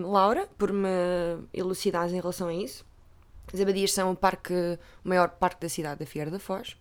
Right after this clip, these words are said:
<coughs> Ai, desculpem. Isto hoje, não é? E são lindas.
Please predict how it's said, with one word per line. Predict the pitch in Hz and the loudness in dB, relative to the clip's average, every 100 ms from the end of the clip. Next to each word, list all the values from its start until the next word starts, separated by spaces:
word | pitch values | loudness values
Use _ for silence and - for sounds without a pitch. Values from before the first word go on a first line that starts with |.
| - - - - - - | -20 -20 -20 -20 -20 -20
<coughs> | - - | -20 -2
Ai, | 254 - - - 202 190 | 0 0 -6 -4 -2 -2
desculpem. | - - - - - - - 247 - | -6 -10 -10 -16 -18 -18 -10 -10 -8
Isto | 254 220 - | -10 -10 -6
hoje, | - 208 | -6 -4
não | 196 | -6
é? | 220 - - _ - - - - - - | -8 -14 -20 _ -20 -20 -20 -20 -20 -10
E | 247 | -4
são | 233 294 | 0 0
lindas. | 277 311 214 156 147 - | -2 -2 -2 -2 -4 -10